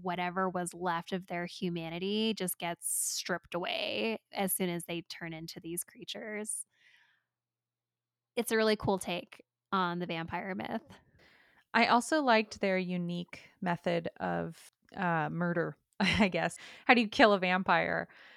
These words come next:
Speaker 2: It's really specific. Their heads have to be removed. It's, it's like a zombie.
Speaker 1: Yeah, it's very head-oriented. I think that we saw in some of the other movies, y-,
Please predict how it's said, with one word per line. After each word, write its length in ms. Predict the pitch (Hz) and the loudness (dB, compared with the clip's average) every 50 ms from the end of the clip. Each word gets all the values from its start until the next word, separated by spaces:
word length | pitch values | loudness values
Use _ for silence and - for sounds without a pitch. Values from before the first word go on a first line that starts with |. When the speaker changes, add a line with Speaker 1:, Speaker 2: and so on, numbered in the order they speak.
| - - | -20 -4
Speaker 2:
It's 300 | - 240 240 226 - - | 0 2 2 2 0 -4
really 300 | 196 202 247 320 427 403 | 2 4 6 8 8 6
specific. 760 | - - - - 196 - - 247 - - - 64 - - - - | 4 4 -2 -4 -4 -2 -2 -4 -2 -2 -4 -4 -4 -6 -4 0
Their 140 | 180 190 | 0 0
heads 280 | 185 190 233 269 226 - | 2 4 2 2 4 4
have 180 | 196 151 - - | 2 0 0 -2
to 100 | - 175 | -8 -12
be 360 | - - - - - - 170 - _ _ _ _ _ - | -12 -10 -10 -8 -8 -10 -12 -14 _ _ _ _ _ -8
removed. 440 | 180 170 - - - - - - | -8 -6 -6 -6 -8 -8 -10 -12
It's, 140 | 180 - - | -12 -12 -10
it's 160 | - 156 - | -12 -6 -4
like 140 | 190 185 175 | -4 -2 0
a 60 | 180 170 | 0 0
zombie. 480 | 180 180 185 180 160 - - - 180 - - - _ _ - | 2 2 2 2 2 -2 -6 -8 -10 -12 -16 -20 _ _ 0
Speaker 1:
Yeah, 360 | 262 285 294 277 220 196 185 - | 2 2 4 4 4 2 2 0
it's 200 | 220 208 - - | -2 -4 -4 -6
very 420 | 196 208 - 220 220 214 220 226 | -4 0 2 2 4 4 2 2
head-oriented. 1040 | 226 - 208 196 202 - - 196 185 175 165 165 180 175 - 190 - - - 214 - - - | 2 2 2 2 2 0 -2 -4 -4 -4 -6 -6 -6 -6 -6 -8 -6 -6 -8 -8 -10 -10 -6
I 100 | 208 208 | -6 -4
think 220 | - 247 247 262 - | -2 -2 -4 -2 0
that 320 | 269 254 240 220 - - | 2 2 2 2 0 -2
we 300 | 202 208 202 202 202 196 | -4 -2 -2 0 0 0
saw 720 | 202 - - 196 180 180 185 185 185 185 185 185 190 190 - _ - | 0 0 0 0 2 2 4 4 4 2 2 2 0 -2 -4 _ -6
in 140 | 202 196 190 | -4 -2 -2
some 140 | - - 202 | 0 0 0
of 60 | 196 | 2
the 120 | 190 208 233 | 2 2 4
other 160 | 254 262 247 | 4 4 2
movies, 720 | 247 240 233 214 233 226 226 220 220 208 208 - - - - _ | 2 2 2 2 2 2 2 2 2 0 0 -2 -2 -4 -6 _
y-, 160 | - 208 208 | -16 -16 -16